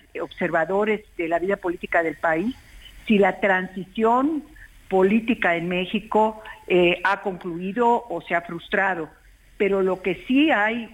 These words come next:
creo yo, una coincidencia es que hay posibilidades reales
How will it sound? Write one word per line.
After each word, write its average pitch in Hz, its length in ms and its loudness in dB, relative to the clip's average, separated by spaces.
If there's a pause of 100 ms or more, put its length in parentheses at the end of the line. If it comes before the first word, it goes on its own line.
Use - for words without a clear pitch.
(140)
creo 190 300 -2
yo, 190 180 -2
una 190 300 -2
coincidencia 175 800 0
es 185 200 2 (480)
que 190 300 2
hay 180 260 0 (200)
posibilidades 196 880 -2
reales 202 500 -2